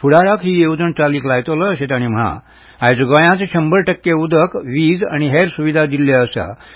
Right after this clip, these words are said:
आतां फुडाराक शंभर टक्के गॅस कनेक्शन येवजण चालीक लायतले. सत्तर वर्सां पिरायेचे ज्येश्ठ नागरिकांक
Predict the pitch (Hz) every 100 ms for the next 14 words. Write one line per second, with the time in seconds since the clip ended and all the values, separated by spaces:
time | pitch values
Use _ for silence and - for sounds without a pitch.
0 | - 131 143 - 143 170 190 185 - 165
1 | 190 190 190 180 156 165 160 165 160 151
2 | 156 156 156 147 147 147 139 131 135 120
3 | 123 98 95 _ - - - 151 - 175
4 | 190 190 202 185 175 170 165 170 156 160
5 | 170 156 147 160 156 156